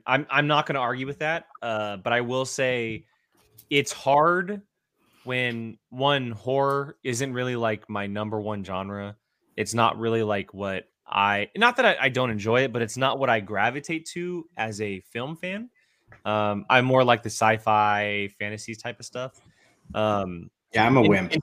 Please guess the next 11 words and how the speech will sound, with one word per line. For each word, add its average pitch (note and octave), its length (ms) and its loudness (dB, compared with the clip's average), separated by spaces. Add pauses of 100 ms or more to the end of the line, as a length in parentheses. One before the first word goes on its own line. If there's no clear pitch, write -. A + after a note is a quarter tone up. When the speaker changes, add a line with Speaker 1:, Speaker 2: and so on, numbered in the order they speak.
Speaker 2:
so. F#3 60 0
Speaker 1:
two, D3 520 4 (460)
two, D#3 600 2 (760)
the C#3 100 -8
most C#3 240 2
important E3+ 380 -4
part B2+ 180 2
is A#2 180 -2 (340)
I C3+ 100 6
think G3 260 -2
it's, F3 200 0